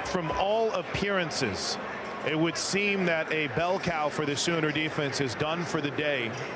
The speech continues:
Brendan Radley-Hiles has been trying to move. Buki's been trying to give the hammy or, or whatever appears to be the issue with his leg. And, uh, at one point, he just took his gloves off during that last defensive series, went and sat on the cooler,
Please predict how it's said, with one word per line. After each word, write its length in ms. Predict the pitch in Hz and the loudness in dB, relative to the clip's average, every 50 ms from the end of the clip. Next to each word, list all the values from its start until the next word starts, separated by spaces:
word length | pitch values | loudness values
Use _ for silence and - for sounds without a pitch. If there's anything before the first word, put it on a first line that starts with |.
| - - | -6 -2
Brendan 300 | - 160 175 185 196 190 180 | 0 0 0 0 0 0 0
Radley-Hiles 960 | 175 175 180 185 180 180 170 156 151 165 165 160 160 156 147 143 135 127 135 | 0 0 0 0 2 2 2 2 2 2 2 2 2 2 2 2 2 2 2
has 180 | 139 143 123 | 0 0 0
been 160 | - 143 143 | 0 -2 -2
trying 400 | 131 - - 170 160 170 170 165 | 0 0 0 2 2 2 2 2
to 60 | 151 147 | 0 2
move. 360 | 147 156 156 156 156 151 131 | 2 2 4 4 2 2 0
Buki's 440 | 120 139 170 170 - - 165 147 - | 0 0 0 0 0 -2 -2 -2 -2
been 160 | - 156 143 | -2 -2 -2
trying 420 | 139 - 180 165 165 170 165 165 160 | 0 0 2 2 2 2 2 2 0
to 180 | 151 147 135 - - - - - - - - - | 0 -2 -2 -4 -6 -6 -6 -6 -6 -6 -6 -4
give 200 | - 165 185 175 | -2 -2 -2 0
the 80 | 151 165 | -2 -2
hammy 500 | 147 120 143 175 180 180 180 190 185 185 | -2 0 0 0 0 0 2 2 2 2
or, 180 | 175 156 143 139 | 4 4 4 4
or 160 | 135 143 143 | 4 4 2
whatever 420 | 139 135 151 160 180 190 170 190 175 | 2 2 2 2 2 2 2 0 0
appears 400 | 160 - - 175 180 180 156 - | 0 0 0 0 0 0 0 0
to 80 | 175 | 0
be 100 | 151 160 | 0 0
the 160 | 156 147 160 - 165 | 0 0 0 0 2
issue 340 | 180 180 - - 175 165 151 | 2 2 2 2 2 2 4
with 180 | 143 147 143 | 4 2 2
his 200 | 143 147 135 117 | 2 0 0 0
leg. 380 | 135 147 165 175 170 156 139 135 - - - - - - - - - | 0 0 2 2 2 2 0 -2 -6 -8 -8 -8 -8 -8 -8 -6 -4
And, 340 | 151 156 151 147 143 139 131 - - - - - - - - | -2 0 0 0 0 0 -2 -4 -6 -6 -6 -6 -6 -4 -4
uh, 40 | |
at 320 | 139 139 139 139 160 165 147 | -2 -2 0 0 0 0 2
one 200 | 147 180 196 202 | 2 0 0 0
point, 320 | - 156 196 202 196 196 160 | 0 0 0 0 0 0 0
he 100 | 165 160 | -2 0
just 240 | 156 160 143 - - - - - - | -2 -2 -2 -4 -6 -6 -6 -4 -2
took 180 | - 202 190 | -2 -2 -2
his 180 | - 196 175 - | -2 -2 -2 -2
gloves 380 | - - 185 196 196 185 165 135 | -2 0 0 0 0 0 0 0
off 380 | 196 190 185 185 185 180 - - - - - | 0 2 2 2 0 0 -4 -8 -8 -6 -4
during 300 | - 170 175 180 180 175 | -2 0 2 2 2 2
that 200 | 170 165 160 - 160 | 0 0 0 0 0
last 340 | 170 175 180 190 156 - | 0 0 0 -2 -2 -2
defensive 480 | - 170 - - 180 180 - - 160 - | -4 -4 -2 -2 -2 -2 -2 -2 -2 -2
series, 540 | - - 185 185 180 180 180 180 175 - - - - - - - - 135 | 0 0 0 2 2 2 2 0 0 -2 -4 -6 -8 -8 -8 -4 -2 0
went 160 | 170 208 202 | 0 0 -2
and 100 | 190 - | -2 -2
sat 240 | - - 196 190 196 | 0 0 0 2 2
on 120 | 185 175 | 0 0
the 60 | 160 147 | 0 -2
cooler, 440 | - - 190 185 185 185 185 185 | 0 0 0 2 2 2 2 0